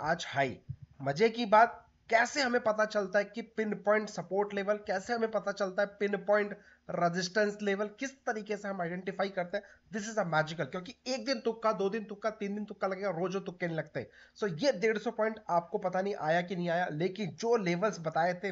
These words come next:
वहीं से मार्केट ने बाउंस बैक करके ऊपर का हिट किया, राइट? रात गई बात गई, "सर कल बताओ, कल क्या करें?" तो हम माने, कल है ट्यूसडे। अब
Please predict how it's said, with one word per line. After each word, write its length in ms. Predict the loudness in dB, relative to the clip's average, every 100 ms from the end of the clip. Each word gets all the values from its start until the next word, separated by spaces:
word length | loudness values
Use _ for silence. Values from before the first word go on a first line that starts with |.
| -2
वहीं 160 | -2 0
से 160 | -2 0
मार्केट 400 | 0 -2 -4 -2
ने 60 |
बाउंस 260 | -2 -4 -4
बैक 120 | -6 -4
करके 260 | -6 -6 -8 -12 -10 -4
ऊपर 260 | 0 2
का 120 | 2 2
हिट 220 | 0 -2
किया, 180 | -4 -2 0
राइट? 240 | 0 -2 -14 -20 -20 _
रात 220 | 6 6 6
गई 120 | 4
बात 240 | 4 2
गई, 120 | -2 -6 -4 -4
"सर 160 | 2 4
कल 140 | 4
बताओ, 340 | 2 0 -2 4
कल 180 | 2
क्या 160 | 2 -6
करें?" 280 | -4 -4 -4 -2
तो 100 | 0
हम 180 | 0 -2
माने, 260 | -4 -4 -6 _ _ _ -4
कल 160 | 0
है 100 | 0
ट्यूसडे। 500 | -2 -4 -6 -4 -4 -4 -12 _ _ _ _ _ _ _ 4
अब 300 | 4 4